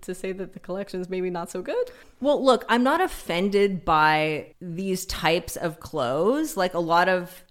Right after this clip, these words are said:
Speaker 2: designers have se-, successfully made clothes like this. Franco Moschino comes to mind. Patrick Kelly comes to mind. Jean-Charles de Castelbajac comes to mind. You know, Jeremy Scott being a more contemporary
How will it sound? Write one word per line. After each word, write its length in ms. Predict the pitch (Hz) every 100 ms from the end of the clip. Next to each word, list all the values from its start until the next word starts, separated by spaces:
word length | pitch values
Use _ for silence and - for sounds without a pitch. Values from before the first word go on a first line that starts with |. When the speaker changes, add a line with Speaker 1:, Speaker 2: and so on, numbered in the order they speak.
| 196
Speaker 2:
designers 600 | 180 170 165 165 170 165
have 160 | 160
se-, 340 | - - 156 156 -
successfully 720 | - 156 - 151 - 175 156
made 440 | 147 147 165 180
clothes 360 | - 240 240 240
like 180 | 233 226
this. 360 | 226 226 - - -
Franco 460 | - - 113 - 147
Moschino 580 | 143 127 - 165 196 185
comes 300 | 196 185 -
to 80 |
mind. 480 | 170 160 156 156 156
Patrick 460 | - 139 - 143 -
Kelly 400 | - 160 180 175
comes 360 | - 165 165 -
to 100 | 160
mind. 640 | 147 147 147 151 151 147 - _
Jean-Charles 640 | 175 165 160 - 151 156
de 80 | 156
Castelbajac 840 | - 165 185 208 190 185 185 165 165
comes 300 | 175 165 160
to 80 | 165
mind. 640 | 160 151 151 147 151 143
You 200 | 170 170
know, 60 | 156
Jeremy 380 | 160 175 165 160
Scott 540 | - - 165 185 -
being 180 | 185 180
a 40 | 180
more 440 | 170 170 170 160
contemporary 1120 | 160 160 - 160 160 165 156 151 147 143 139